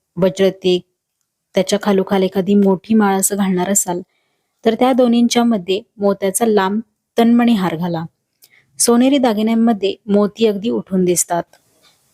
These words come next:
गौरीसाठी अशा पद्धतीचा लक्ष्मी हारही नक्की घ्या, यामुळे गौराईचं रूप आणखीन खुलून येतं. आता बेसिक ज्वेलरी म्हणजे मंगळसूत्र, तसेच नथ. तर गौरीच्या पारंपरिक,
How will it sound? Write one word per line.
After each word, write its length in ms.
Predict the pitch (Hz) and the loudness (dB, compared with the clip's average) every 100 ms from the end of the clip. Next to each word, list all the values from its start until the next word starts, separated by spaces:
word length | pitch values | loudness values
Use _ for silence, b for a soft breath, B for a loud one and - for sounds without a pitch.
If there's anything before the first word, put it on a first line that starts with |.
| _ _ _ - 240 202 | _ _ _ 0 0 2
गौरीसाठी 840 | 226 202 214 262 254 240 208 196 202 | 2 4 2 0 0 -2 -2 -2 -2
अशा 260 | 202 - | -2 -2
पद्धतीचा 520 | 196 208 196 202 196 | -2 -2 0 -2 0
लक्ष्मी 420 | 208 202 - 208 226 | 2 2 2 0 2
हारही 460 | 208 185 185 208 | 2 2 2 2
नक्की 360 | 262 202 - 180 | 2 0 -2 0
घ्या, 220 | 180 180 - 196 | 0 -2 -6 -4
यामुळे 400 | 185 185 185 190 | -2 0 0 0
गौराईचं 640 | 190 185 190 202 202 214 | 0 0 -2 -6 -2 0
रूप 220 | 208 233 _ | 0 -4 _
आणखीन 460 | 208 208 208 262 311 - | -4 -4 -2 -2 -2 0
खुलून 300 | 202 175 175 | -2 0 -2
येतं. 380 | 165 - 170 - - _ _ _ B B B B B B | -4 -4 -8 -8 -20 _ _ _ B B B B B B
आता 180 | 269 285 | 0 0
बेसिक 460 | 233 240 220 247 226 | 2 2 2 0 2
ज्वेलरी 360 | 240 220 214 | 2 2 2
म्हणजे 400 | 226 214 208 214 | 0 0 -2 -2
मंगळसूत्र, 960 | 214 202 185 190 185 190 - 180 175 175 - | -2 -2 0 0 -2 -6 -2 0 2 2 0
तसेच 340 | 175 180 175 | -2 0 0
नथ. 320 | 180 175 160 170 _ _ _ _ - - | 0 0 0 -6 _ _ _ _ -16 -4
तर 100 | 175 165 | -2 0
गौरीच्या 380 | 175 175 175 | 0 0 -2
पारंपरिक, 680 | 185 180 180 175 185 - - | -2 -2 -2 -4 -6 -6 -20